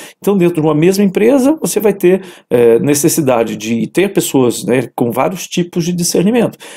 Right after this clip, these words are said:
Al-, algumas funções vão exigir características mais, é,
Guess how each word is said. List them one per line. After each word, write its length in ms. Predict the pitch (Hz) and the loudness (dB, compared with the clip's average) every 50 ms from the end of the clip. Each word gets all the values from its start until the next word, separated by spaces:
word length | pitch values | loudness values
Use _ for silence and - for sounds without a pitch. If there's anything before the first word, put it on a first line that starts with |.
| - - - | -20 -10 -4
Al-, 180 | - 98 98 - - | -2 -2 -2 -2 -2
algumas 380 | - 110 107 110 120 147 160 151 | -2 -2 0 0 0 0 0 -2
funções 480 | - 160 156 - - 143 147 170 185 | -2 -4 -4 -2 -2 0 0 0 0
vão 140 | 180 - 165 | 0 0 2
exigir 420 | 160 151 127 139 131 110 127 143 143 | 2 2 2 0 0 0 -2 -2 0
características 880 | - 131 123 - - 139 117 113 135 143 - - - 156 147 147 139 | 0 -2 -2 -2 -2 -2 0 0 -2 -2 -2 0 0 0 0 -2 -6
mais, 580 | - 135 117 127 135 147 165 165 151 - - - - | -4 -4 -2 0 0 2 0 0 -2 -4 -8 -6 -2
é, 640 | - 107 107 104 90 92 95 92 - - - - - | 0 2 2 4 4 4 4 2 2 0 0 -2 -4